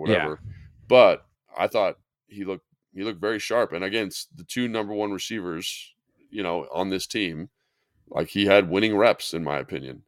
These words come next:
Speaker 2: especially in O T As, P I, whatever you wanna say. And then all the other stuff that he's doing in zone coverages, 'cause, you know, one of the things you talk to Fred Smoot, when you watch the film from him at Mississippi State, he had a really good feel for zone in a way that the other guys in the class didn't have necessarily. So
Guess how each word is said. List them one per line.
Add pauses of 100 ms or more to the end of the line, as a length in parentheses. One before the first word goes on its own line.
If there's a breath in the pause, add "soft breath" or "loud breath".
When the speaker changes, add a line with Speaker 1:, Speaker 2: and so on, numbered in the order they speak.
Speaker 2:
especially
in
O
T
As,
P
I,
whatever
you
wanna
say. (340 soft breath)
And
then
all
the
other
stuff
that
he's
doing
in
zone
coverages,
'cause,
you
know,
one
of
the
things
you
talk
to
Fred
Smoot, (280)
when
you
watch
the
film
from
him
at
Mississippi
State, (380)
he
had
a
really
good
feel
for
zone
in
a
way
that
the
other
guys
in
the
class
didn't
have
necessarily.
So